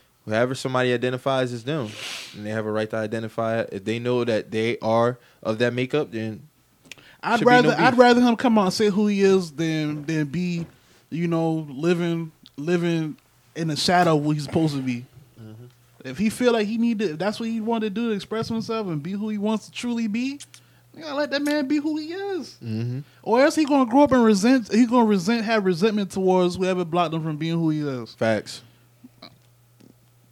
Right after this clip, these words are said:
Speaker 1: Facts.
Speaker 2: I got. I mean, you know, it is what it is, man.
Speaker 1: But yeah, man. Shout out to the Wade family, man.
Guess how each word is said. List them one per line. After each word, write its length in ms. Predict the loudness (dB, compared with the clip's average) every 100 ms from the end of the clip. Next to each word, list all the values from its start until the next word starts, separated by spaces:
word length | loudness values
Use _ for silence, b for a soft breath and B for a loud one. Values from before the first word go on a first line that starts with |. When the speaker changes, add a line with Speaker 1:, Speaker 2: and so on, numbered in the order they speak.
| _ _ _ _
Speaker 1:
Facts. 160 | -10 -10
Speaker 2:
I 60 |
got. 260 | -6 -4 -4 -6
I 80 | -8
mean, 500 | -6 -4 -4 -6 -10 -20 -20 -6
you 160 | -2
know, 300 | 0 0 -2 -8 _ _ _ _ _
it 160 | -6 4
is 200 | 6 6
what 160 | 4
it 100 | 4
is, 260 | 6 4 4
man. 360 | 0 0 0 -4
Speaker 1:
But 140 | -4
yeah, 140 | -2 -2
man. 160 | -2
Shout 160 | -2 -2
out 120 | -2
to 100 | -2
the 80 | -2
Wade 260 | -2 -4 -4
family, 300 | -8 -10 -12
man. 280 | -10 -12